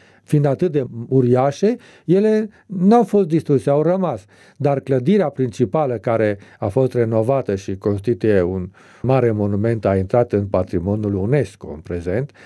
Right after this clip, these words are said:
este un, uh, templu, e o dispută templu-palat, eu socotesc că este un templu, templu cananit,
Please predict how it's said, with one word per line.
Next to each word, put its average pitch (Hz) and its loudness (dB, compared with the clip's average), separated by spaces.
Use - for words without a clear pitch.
este 127 2
un, 117 0
uh, 107 0
templu, 117 -4
e 120 -2
o 131 4
dispută 110 0
templu-palat, 104 0
eu 117 2
socotesc 120 -2
că - -2
este 104 0
un 117 -2
templu, 101 -2
templu 104 -2
cananit, 101 -2